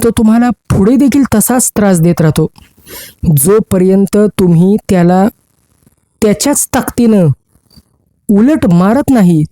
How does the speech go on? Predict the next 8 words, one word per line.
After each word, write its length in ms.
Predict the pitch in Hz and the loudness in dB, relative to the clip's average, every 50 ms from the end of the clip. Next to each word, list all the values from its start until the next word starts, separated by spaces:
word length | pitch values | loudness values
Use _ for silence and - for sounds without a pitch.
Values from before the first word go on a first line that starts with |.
| _ | _
तोपर्यंत 440 | 214 214 - 214 208 202 202 190 - | -2 -2 0 0 0 0 0 0 0
तो 160 | 196 165 214 | 0 0 0
गप्प 280 | 180 165 190 - - 202 | 0 0 -2 -2 -2 -2
बसत 380 | 185 165 170 - - 208 - 175 | 0 0 0 0 0 0 0 2
नाही. 260 | 165 151 143 147 170 - _ _ _ _ _ _ _ _ _ _ - _ - - _ - | 2 2 2 0 -2 -4 _ _ _ _ _ _ _ _ _ _ -20 _ -20 -10 _ -2
कारण 240 | 185 190 208 208 | 0 0 0 0
तुमच्यावर 760 | 202 - - 190 185 175 - - - 214 214 214 214 233 240 240 - _ | 0 -2 -2 0 0 0 0 -2 -2 0 0 2 2 0 0 -2 -4 _
प्रहार 400 | - 202 196 175 151 170 196 214 | -2 0 0 2 2 2 0 0